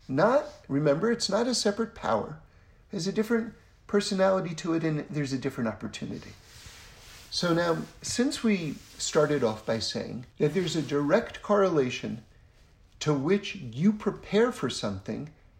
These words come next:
and what you get out of it. That's not our idea. That's a heavenly idea. So Elul is tied to Rosh Hashanah because Elul is constructed as preparation for Rosh Hashanah. So now,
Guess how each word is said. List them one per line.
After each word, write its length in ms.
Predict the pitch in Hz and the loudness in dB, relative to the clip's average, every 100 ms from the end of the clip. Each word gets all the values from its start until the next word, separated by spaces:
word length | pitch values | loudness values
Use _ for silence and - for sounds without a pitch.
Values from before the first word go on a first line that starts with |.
| - - | -14 -2
and 240 | 151 135 | 0 2
what 260 | 135 190 - | 2 0 0
you 80 | 180 | -4
get 340 | 156 151 - | 2 2 2
out 200 | 131 113 | 0 -2
of 100 | 110 | -4
it. 140 | - - - - - _ - - - - | -8 -20 -20 -20 -20 _ -20 -20 -20 -4
That's 180 | - 226 | 0 2
not 260 | 311 311 - | 4 4 4
our 220 | 127 110 | 4 4
idea. 320 | - - - - - | 2 -4 -14 -14 -4
That's 220 | 190 - | -2 0
a 80 | 208 | 0
heavenly 520 | 190 269 190 120 110 | 2 0 -2 -4 -6
idea. 360 | - - - - _ _ - _ _ _ | -8 -12 -18 -20 _ _ -20 _ _ _
So 280 | - 202 - | 0 2 4
Elul 460 | - 247 269 254 - | 4 4 4 0 -2
is 300 | 185 151 - | -2 -2 -4
tied 580 | - - 208 254 277 220 | -8 -6 0 4 4 4
to 140 | 220 | 0
Rosh 260 | 180 190 - | 0 0 -2
Hashanah 480 | - 226 233 226 151 | -2 0 2 0 -2
because 340 | 165 175 - - - _ - - | -2 -2 -4 -10 -20 _ -2 4
Elul 400 | 226 226 214 - | 4 4 2 0
is 180 | 165 | -4
constructed 800 | - 196 180 - 208 233 - 208 | -2 -2 -2 0 2 2 2 0
as 240 | 202 185 - | 2 0 0
preparation 720 | 202 196 196 196 277 - 196 | -2 2 4 6 4 4 0
for 140 | 156 131 | 0 0
Rosh 240 | 107 - | 0 -2
Hashanah. 320 | - - - - _ - _ | -6 -10 -12 -20 _ -20 _
So 200 | - - | -10 -4
now, 480 | 135 190 240 185 143 | 0 2 4 4 2